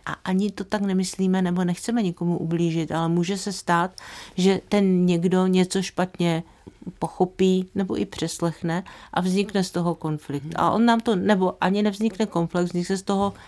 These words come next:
Speaker 1: nedorozumění, protože my možná ani nevíme, že ten druhý, eh, pochopil naše slova špatně. On se stáhne do sebe a my si najednou řekneme, co se děje, proč se k nám ten dotyčný,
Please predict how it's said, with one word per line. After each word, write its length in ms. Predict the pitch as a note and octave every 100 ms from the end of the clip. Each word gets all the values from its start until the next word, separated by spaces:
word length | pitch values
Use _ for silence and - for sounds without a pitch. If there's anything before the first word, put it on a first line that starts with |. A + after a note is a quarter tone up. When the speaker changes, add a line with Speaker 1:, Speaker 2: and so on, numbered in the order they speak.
| - G3
Speaker 1:
nedorozumění, 920 | G#3+ A3 F3+ D#3+ D#3+ D#3 D3+ C#3+ D3 - - -
protože 360 | F3 F#3 F#3
my 120 | G3 F#3+
možná 360 | F#3+ F3+ F#3+
ani 220 | - G3
nevíme, 400 | F#3+ G3 A3+ F3+
že 100 | D3+
ten 260 | D3 E3 D#3
druhý, 480 | D#3 E3 E3+ F3 F#3+ - - - -
eh, 40 | F#3 F3+ F3 E3 -
pochopil 540 | - F3+ F#3 F#3 F#3 F#3
naše 260 | F3 F3
slova 320 | F3+ F3 E3+ F3
špatně. 500 | - E3+ - D3+ C#3+ - -
On 100 | -
se 120 | F#3+ G3
stáhne 380 | F#3 E3+ E3
do 100 | D#3+
sebe 560 | E3+ - G#3+ A3 A3 G#3+
a 60 | F3+
my 120 | F3
si 120 | -
najednou 380 | E3+ E3+ E3+ E3
řekneme, 480 | E3 - D#3+ E3 D#3+ - A#3+
co 120 | - F3
se 160 | -
děje, 320 | E3+ G3 D4 A#3+
proč 300 | - F3 -
se 80 |
k 80 | E3+
nám 200 | E3+ E3
ten 200 | E3 E3+
dotyčný, 720 | D#3+ D#3+ - - E3+ E3+ E3